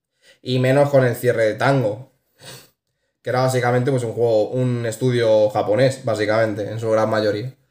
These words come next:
Entonces, son este tipo de cuestiones las que a mí me interesan, tío.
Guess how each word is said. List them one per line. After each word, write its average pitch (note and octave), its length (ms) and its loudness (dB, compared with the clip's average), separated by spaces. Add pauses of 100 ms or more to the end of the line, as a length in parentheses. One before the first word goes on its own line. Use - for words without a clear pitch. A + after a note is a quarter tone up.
(920)
Entonces, C3 1500 0
son D3 220 0
este G3 200 0
tipo G3+ 220 -4
de F#3+ 120 -2
cuestiones D#3+ 360 0
las F3+ 140 2
que D3 60 2
a C3+ 60 4
mí C3+ 100 0
me F#3 120 -4
interesan, B2+ 560 -4
tío. B2+ 140 -8